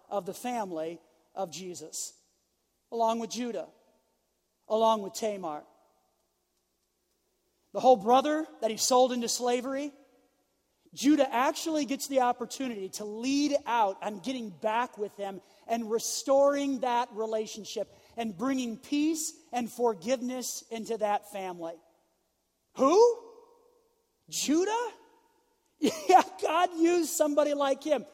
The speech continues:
after a disastrous life, put him on a whole new path, and he can do the same for you, but it involves the choice of living beyond shame.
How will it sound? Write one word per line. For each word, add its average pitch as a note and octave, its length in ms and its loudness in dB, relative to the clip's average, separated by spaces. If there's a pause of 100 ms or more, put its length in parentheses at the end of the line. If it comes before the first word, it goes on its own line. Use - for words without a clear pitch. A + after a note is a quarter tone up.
(240)
after C#4+ 380 0
a B3 60 2
disastrous B3+ 1160 -2
life, F#3+ 340 -4 (580)
put E4 160 4
him D#4 100 4
on C4+ 140 4
a A#3+ 80 6
whole D#4 260 6
new D#4+ 180 0
path, G#3+ 380 -2 (300)
and A3+ 120 -6
he C4 140 -2
can B3 160 -6
do B3 120 -6
the G#3 100 -12
same A#3+ 380 -6
for G#3+ 140 -10
you, A3 380 -4 (240)
but A#3 160 2
it B3 100 -2
involves G#3+ 760 0 (100)
the G#3 80 -12
choice A3+ 720 0 (160)
of G3+ 120 -8
living A3+ 680 -2
beyond F#3+ 480 -6
shame. E3+ 420 -8